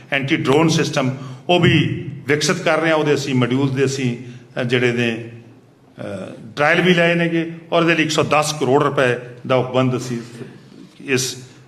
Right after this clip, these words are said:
ਉਹਦੇ 'ਚ ਬਜਟ ਕੀਤਾ ਗਿਆ। ਇਹਦੇ ਨਾਲ ਦੀ ਨਾਲ ਅਸੀਂ ਡਰੱਗ ਸੈਂਸਸ ਜਿਹੜੀ ਆ,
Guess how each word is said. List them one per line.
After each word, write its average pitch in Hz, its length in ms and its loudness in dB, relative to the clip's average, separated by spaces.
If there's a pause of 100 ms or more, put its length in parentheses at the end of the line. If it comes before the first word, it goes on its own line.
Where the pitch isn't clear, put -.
(220)
ਉਹਦੇ 123 160 0
'ਚ - 240 -8 (380)
ਬਜਟ 135 220 0
ਕੀਤਾ 139 320 -2
ਗਿਆ। 147 100 0
ਇਹਦੇ 151 120 2
ਨਾਲ 156 200 4
ਦੀ 175 100 0
ਨਾਲ 170 240 6
ਅਸੀਂ 170 240 -4 (420)
ਡਰੱਗ 170 220 2
ਸੈਂਸਸ 180 540 0
ਜਿਹੜੀ 131 340 0
ਆ, 101 80 0